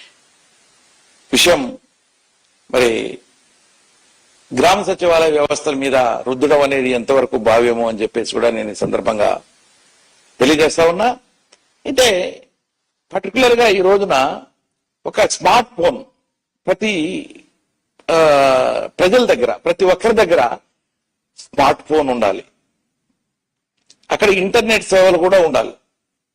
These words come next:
చాలా మంది భయపడుతూ ఉంటారు, స్మార్ట్ ఫోన్లు ఉపయోగించి ఈ యాప్ల ద్వారా ఏదన్నా నొక్కితే, నొక్కరాన్ని నొక్కితే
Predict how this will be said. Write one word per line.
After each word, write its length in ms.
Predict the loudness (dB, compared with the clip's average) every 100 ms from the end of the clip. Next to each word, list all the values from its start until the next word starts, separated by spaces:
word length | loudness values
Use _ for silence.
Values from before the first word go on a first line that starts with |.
| _ _ _ _ _ _ _ _ _ _ _ _ _ _ _ _ _ _ -2 2
చాలా 240 | 4 4
మంది 340 | 2 -2 -2 -2 -4 -8 -18 _ _ _ _ _ _ _ _ _ _ _ _ _ _ _ _ 0
భయపడుతూ 460 | 0 2 2 2 0
ఉంటారు, 380 | 0 0 0 -6 -16
స్మార్ట్ 400 | -4 0 0 0
ఫోన్లు 240 | -2 0
ఉపయోగించి 560 | 0 2 0 -2 -6 -6
ఈ 200 | -2 2
యాప్ల 340 | 2 2 -4 0
ద్వారా 540 | 2 4 4 2 -2 -12 _ _ 0
ఏదన్నా 380 | 2 4 4
నొక్కితే, 500 | 2 2 0 0 2
నొక్కరాన్ని 520 | 2 0 2 2 2 0
నొక్కితే 640 | 0 0 2 2 0